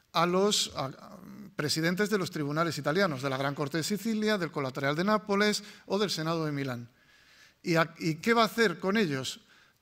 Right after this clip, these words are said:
Todos lo-, aquellos casos que van en apelación al rey, todas aquellas personas que piden ayuda al rey, eh, el rey les va a tratar y les va a tratar como si estuviera en el reino. Esto es una operación bastante complicada, pero va a convertir a Madrid en una ciudad bastante singular, lo que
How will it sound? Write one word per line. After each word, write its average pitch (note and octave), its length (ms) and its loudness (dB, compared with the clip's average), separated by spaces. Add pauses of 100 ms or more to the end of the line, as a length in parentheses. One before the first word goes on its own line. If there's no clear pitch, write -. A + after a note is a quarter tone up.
Todos G#3 300 0
lo-, A3+ 80 4
aquellos G3+ 380 0
casos G3+ 380 0
que - 100 -4
van F#3 160 2
en G3+ 100 2
apelación E3 480 -2
al D3 100 0
rey, F#3+ 340 -2 (160)
todas E3+ 220 -4
aquellas D#3+ 240 -2
personas F3+ 420 -2
que C3+ 100 -6
piden D#3+ 260 -2
ayuda D3+ 260 2
al C3+ 100 -2
rey, G3+ 240 2 (580)
eh, D3 180 -6
el D3 140 0
rey E3 160 4
les D#3+ 200 -2
va F3+ 80 6
a F3+ 60 2
tratar D#3+ 500 0 (240)
y D#3+ 80 -6
les C#3+ 160 0
va F3+ 60 4
a F#3 40 4
tratar G3+ 320 0
como G3+ 240 2
si F3+ 120 2
estuviera F3 480 0
en D3 80 0
el C3 120 -4
reino. B2 320 -10 (380)
Esto E3+ 180 -2
es A#3+ 80 2
una B3 120 6
operación G#3 420 4
bastante G#3 360 2
complicada, G#3+ 580 0
pero E3 160 2
va F#3 80 6
a G3 60 -4
convertir G#3+ 400 0
a G#3+ 60 2
Madrid F#3+ 360 2
en D#3 100 -2
una F#3+ 120 0
ciudad G3 220 0
bastante F3+ 360 -4
singular, D#3+ 640 -4
lo C#3 140 -10
que D3 320 0